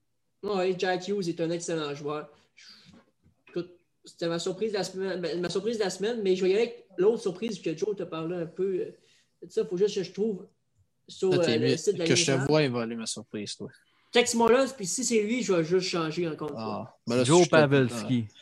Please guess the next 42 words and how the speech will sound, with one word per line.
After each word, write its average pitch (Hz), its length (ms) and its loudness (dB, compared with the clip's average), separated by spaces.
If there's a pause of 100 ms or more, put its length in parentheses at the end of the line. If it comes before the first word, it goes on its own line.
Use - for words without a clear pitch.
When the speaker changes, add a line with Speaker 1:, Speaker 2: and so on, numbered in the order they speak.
(180)
Speaker 2:
Ah, 131 120 6
mais 139 80 6
j'en 170 120 8
Speaker 1:
Non. 185 60 6
Speaker 2:
ai 160 140 6
deux. 127 240 -2 (180)
J'en 143 200 -2
ai 160 140 4
deux, 117 200 -2
fait 110 140 -8
que 110 40 -4
je 120 60 -2
vais 113 40 0
te 120 80 -2
laisser. 123 220 4
Puis 131 140 -2
Joe, 165 180 8
arrête 110 340 2
de 113 80 4
nommer 107 240 -2
des 113 160 -2
noms. 165 180 0 (440)
Speaker 1:
Ouais, 180 280 4 (240)
s'il - 200 6
te 190 140 4
Speaker 3:
Après, 156 120 6
Speaker 1:
plaît. 139 140 2
Speaker 3:
là, 123 60 2
c'est 139 180 -2
des 131 160 0
trouver 120 340 2
Speaker 2:
Vous 143 80 10
Speaker 3:
en 156 140 10
Speaker 2:
êtes 151 80 6
en 147 80 8
train 156 60 10
Speaker 3:
même 160 80 8
Speaker 2:
de 139 60 4
Speaker 3:
temps. 170 140 10
Speaker 2:
faire 160 120 10
le 147 80 4 (120)
dos. 175 240 8